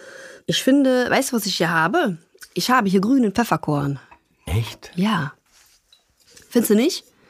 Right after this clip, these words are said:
Speaker 2: Ich bin noch so bei den Beeren.
Speaker 1: Kennst du diesen
Speaker 2: Ich bin bei den
Speaker 1: eingelegten
Speaker 2: Beeren
Speaker 1: Amazonas-Pfeffer?
Speaker 2: gerade.
Speaker 1: Nee, ich finde, der hat richtig viel Pfefferkorn. Es ist auch tatsächlich typisch für, für Valpolicella. Und ich habe ein bisschen Mandeln,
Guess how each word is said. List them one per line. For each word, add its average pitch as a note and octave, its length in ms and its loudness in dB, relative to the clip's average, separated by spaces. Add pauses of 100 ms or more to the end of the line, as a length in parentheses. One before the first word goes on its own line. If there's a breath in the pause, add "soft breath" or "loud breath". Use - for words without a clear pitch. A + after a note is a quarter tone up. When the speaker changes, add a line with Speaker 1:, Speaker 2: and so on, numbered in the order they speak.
(920 soft breath)
Speaker 2:
Ich C2 160 -12
bin F#2 100 0
noch F#2+ 140 2
so F#2+ 140 -2
bei F2 160 0
den F2 160 0
Beeren. - 100 2
Speaker 1:
Kennst B3+ 140 0
du D4 40 2
diesen A3 220 0
Speaker 2:
Ich - 160 0
bin A#3+ 160 2
bei A#2+ 140 2
den A#2+ 100 0
Speaker 1:
eingelegten A#2+ 380 0
Speaker 2:
Beeren A2 140 2
Speaker 1:
Amazonas-Pfeffer? E3+ 480 -2
Speaker 2:
gerade. E4+ 140 -2 (120)
Speaker 1:
Nee, A#3 180 2
ich A#3 140 -2
finde, B3 180 -2
der A3+ 80 0
hat G#3+ 100 -4
richtig - 200 -6
viel A3+ 160 -4
Pfefferkorn. D#3+ 720 -2 (120)
Es - 120 -6
ist G3+ 100 -2
auch - 160 -4
tatsächlich G#3+ 500 -4
typisch F3 460 -2
für, D3+ 380 0
für D3+ 260 -2
Valpolicella. D3 800 -2 (680 loud breath)
Und F3 120 4
ich F3 100 0
habe G#3 160 -2
ein F#3 40 -2
bisschen F#3 280 0
Mandeln, F3 680 0